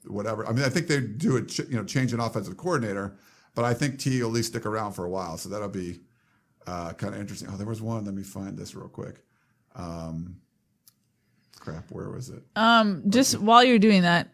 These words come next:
Speaker 2: someone said, um, took issue with what Lynn Swann said about a clean program, given how many departures U S C
Speaker 1: Oh,
Speaker 2: actually
Speaker 1: yeah.
Speaker 2: had this season. Do you agree with that whole sentiment?
Speaker 1: Yeah, there's about twenty-five or so departures from,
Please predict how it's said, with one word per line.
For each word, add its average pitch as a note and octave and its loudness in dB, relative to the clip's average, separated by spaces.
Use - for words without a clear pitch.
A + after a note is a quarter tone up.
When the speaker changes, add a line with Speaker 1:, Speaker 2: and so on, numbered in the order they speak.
Speaker 2:
someone C#4 6
said, A3+ 10
um, F3 6
took A3+ 8
issue A3 10
with F#3+ 8
what F#3 6
Lynn F#3+ 8
Swann F#3+ 4
said G3 8
about F3 8
a E3+ 4
clean F3+ 6
program, F#3 6
given F3+ 6
how G3 10
many F3 6
departures F#3 6
U F3 6
S F#3+ 6
C F3 6
Speaker 1:
Oh, - 8
Speaker 2:
actually F3 6
Speaker 1:
yeah. F#3+ 6
Speaker 2:
had G#3 8
this C4 4
season. D#4 0
Do G#3+ 6
you B3+ 12
agree B3+ 8
with E4+ 6
that E4 8
whole E4 4
sentiment? E4+ -4
Speaker 1:
Yeah, E3 4
there's E3+ 2
about F3 0
twenty-five F3 0
or D#3+ -2
so E3 -2
departures B2+ -2
from, G2 -6